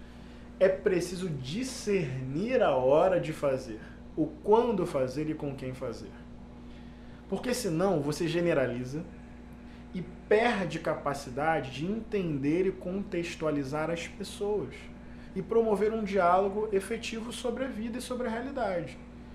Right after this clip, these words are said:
Não sei se eu me fiz entender. Tem horas que a dureza é necessária, tem horas que não, mesmo diante de falas absurdas. Então eu vou dar um exemplo. Jesus, na cruz, torturado,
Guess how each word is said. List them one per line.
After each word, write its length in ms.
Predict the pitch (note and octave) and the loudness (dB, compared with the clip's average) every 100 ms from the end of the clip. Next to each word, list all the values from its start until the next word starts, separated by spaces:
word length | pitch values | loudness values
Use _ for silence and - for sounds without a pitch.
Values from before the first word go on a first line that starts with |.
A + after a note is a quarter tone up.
| - - - - | -14 -14 -12 -6
Não 200 | E3+ F3+ | -2 0
sei 100 | G#3 | 0
se 80 | A3+ | 0
eu 40 | |
me 60 | G#3 | -2
fiz 200 | A3+ G3 | -4 -4
entender. 380 | G#3+ A3+ F3+ E3+ | -2 0 2 2
Tem 220 | A3+ A3+ | 0 2
horas 400 | G3+ B3 C4+ - | 6 6 4 0
que 100 | - | 0
a 40 | |
dureza 400 | G#3+ G3+ F3+ G3+ | 4 6 8 6
é 40 | G#3 | 4
necessária, 680 | G3+ G#3 G3 E3 C#3 B2 B2+ | -2 -4 -2 2 2 2 -4
tem 180 | G#3+ | -6
horas 300 | G3+ A3 G#3+ | -2 -2 -4
que 100 | - B3+ | -6 -4
não, 480 | A#3+ A#3 B3 E3 - - - - - - | 0 0 0 -2 -6 -12 -14 -14 -14 -6
mesmo 540 | D#3+ F3+ A3+ C4 B3 G#3+ | 0 4 6 6 2 0
diante 380 | F#3+ F3 E3+ | 4 4 2
de 80 | F3 | -4
falas 380 | E3+ D#3 D#3 D#3 | 0 2 4 2
absurdas. 680 | D#3 - D3+ B2+ B2 A2+ - - - - - | 0 -2 -2 -2 -2 -8 -10 -14 -14 -14 -8
Então 220 | D#3+ G#3 | 2 4
eu 40 | G#3+ | 4
vou 100 | A3+ | 4
dar 120 | F#3+ | 4
um 100 | G3+ | 4
exemplo. 560 | G3 D3+ A#2+ A2+ A2+ B2 | 4 2 0 -2 -8 2
Jesus, 580 | F3+ G3 C#3+ C#3+ - - - - - - - - - - - | 6 6 4 -2 -6 -12 -14 -16 -16 -16 -16 -16 -16 -14 -4
na 200 | D3 D3 | 0 0
cruz, 680 | - - B2+ G#2+ - - - - - - - - - - - - - - - - | 0 0 0 0 -6 -10 -12 -14 -16 -16 -16 -14 -14 -14 -14 -14 -14 -14 -2 6
torturado, 680 | F#3 - F#3 C3+ B2 A2+ | 6 6 4 6 4 0